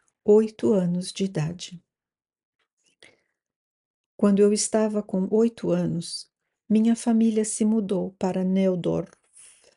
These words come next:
Neudorf, é, soletra-se N E U D O com trema R F L.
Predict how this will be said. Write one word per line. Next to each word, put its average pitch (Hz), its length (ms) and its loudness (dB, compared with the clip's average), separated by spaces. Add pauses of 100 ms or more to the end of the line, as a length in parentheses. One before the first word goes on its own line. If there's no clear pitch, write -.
(1120)
Neudorf, 180 1080 -2 (500)
é, 170 360 -2
soletra-se 170 1080 -4 (220)
N 226 560 0 (520)
E 202 320 2 (300)
U 247 300 -2 (600)
D 208 460 4 (800)
O 214 260 2 (140)
com 185 200 -6
trema 226 560 0 (540)
R 214 640 0 (480)
F 220 640 -2 (500)
L. 180 460 -2